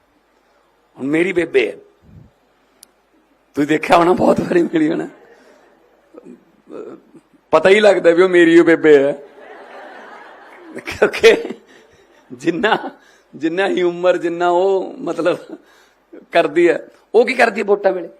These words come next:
ਉਹ ਕਹਿੰਦੀ, "ਮੈਨੂੰ ਭਾਈ ਸੱਤ ਅੱਠ ਸੁਮੋਆਂ ਦੇ ਦੇ,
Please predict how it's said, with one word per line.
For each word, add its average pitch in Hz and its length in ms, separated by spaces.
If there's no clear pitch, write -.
ਉਹ 196 100
ਕਹਿੰਦੀ, 214 180
"ਮੈਨੂੰ 180 280
ਭਾਈ 180 160
ਸੱਤ 160 340
ਅੱਠ 151 100
ਸੁਮੋਆਂ 139 480
ਦੇ 110 120
ਦੇ, 98 160